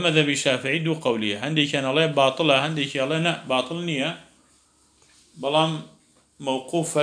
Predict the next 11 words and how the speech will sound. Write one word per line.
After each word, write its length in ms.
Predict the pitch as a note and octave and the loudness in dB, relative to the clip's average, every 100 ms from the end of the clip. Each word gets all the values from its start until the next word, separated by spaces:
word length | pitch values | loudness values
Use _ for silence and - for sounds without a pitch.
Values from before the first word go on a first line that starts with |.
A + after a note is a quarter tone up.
| D3 | 0
لەسەر 300 | C3+ E3 D#3+ D#3 | 0 0 0 -2
ئذنی 360 | D3+ D#3+ F3+ G3+ - - - _ _ _ _ _ - | -2 -2 -2 -6 -12 -20 -20 _ _ _ _ _ 2
مالیکەکە. 640 | C#3 B2+ A#2+ G#2+ - A2 - _ _ _ _ - _ _ _ _ - | 4 4 0 -8 -12 -18 -20 _ _ _ _ -20 _ _ _ _ -6
ئەگەر 240 | D3 D3 C#3 E3 | 0 2 0 -2
ئذنی 300 | D#3 C#3 C#3 D3+ | -2 0 2 4
دا، 80 | F3 | 4
ئەو 120 | C3 D3 | 4 4
بەیعەکە 340 | C3 A#2 D3+ C#3+ | 4 4 0 -2
سەحیحە، 380 | C3+ - C#3+ B2+ | -4 -4 -6 -4
و 80 | A#2+ | -2
ئەگەر 180 | D3+ | 0